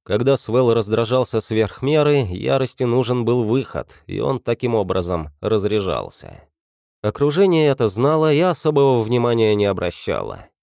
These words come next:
Однако в такие моменты к нему лучше не заходить. С природой не поспоришь, она таким его сделала. Нужно докладывать президенту, новость для него тяжёлая. Как он отреагирует, неизвестно.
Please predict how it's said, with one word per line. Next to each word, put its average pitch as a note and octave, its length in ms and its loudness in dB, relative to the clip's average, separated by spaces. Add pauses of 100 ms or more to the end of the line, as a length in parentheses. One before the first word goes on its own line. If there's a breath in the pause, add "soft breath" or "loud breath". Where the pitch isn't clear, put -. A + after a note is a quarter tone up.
Однако A#2+ 520 0
в - 60 -18
такие A#2 280 0
моменты B2+ 480 2
к - 80 -8
нему A2 220 2
лучше G#2 400 0
не G2+ 140 0
заходить. F2+ 840 -6 (220)
С - 100 -20
природой D3+ 480 2
не C3 100 0
поспоришь, A2 840 0
она G#2+ 420 0
таким G2 380 -4
его D#2 320 -2
сделала. C2 800 -8 (600)
Нужно A#2 480 0
докладывать A2 520 0
президенту, G2 960 -2 (140)
новость A#2 580 -2
для A2+ 160 2
него A2+ 240 2
тяжёлая. F#2+ 840 -2 (200)
Как C#3+ 260 -4
он C#3 160 2
отреагирует, B2 960 0
неизвестно. E2+ 1080 -4